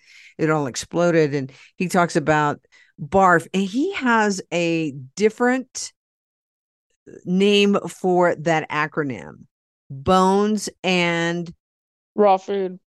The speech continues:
Speaker 1: raw food. So some other people have called it biologically
Speaker 2: Biologically
Speaker 1: all
Speaker 2: appro-, appropriate raw feeding, yeah.
Speaker 1: Right.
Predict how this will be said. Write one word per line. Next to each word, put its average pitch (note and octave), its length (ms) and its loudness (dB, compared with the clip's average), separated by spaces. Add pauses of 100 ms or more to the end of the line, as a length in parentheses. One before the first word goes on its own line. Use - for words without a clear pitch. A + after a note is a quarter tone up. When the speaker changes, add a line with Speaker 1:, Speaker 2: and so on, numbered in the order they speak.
(120)
Speaker 1:
raw E3+ 360 4
food. B3+ 580 -2 (320)
So G3 520 2
some G#3+ 220 -4
other G3+ 180 -2
people E3+ 340 -6
have C#3+ 140 -8
called D3+ 560 -4
it D3+ 340 -6
biologically D3 840 -4
Speaker 2:
Biologically F3+ 420 2
Speaker 1:
all F3+ 80 4
Speaker 2:
appro-, F3 420 0 (300)
appropriate F3 640 0
raw D#3 220 -2
feeding, D#3+ 480 -10
yeah. E3 240 -8 (140)
Speaker 1:
Right. D#3 240 -2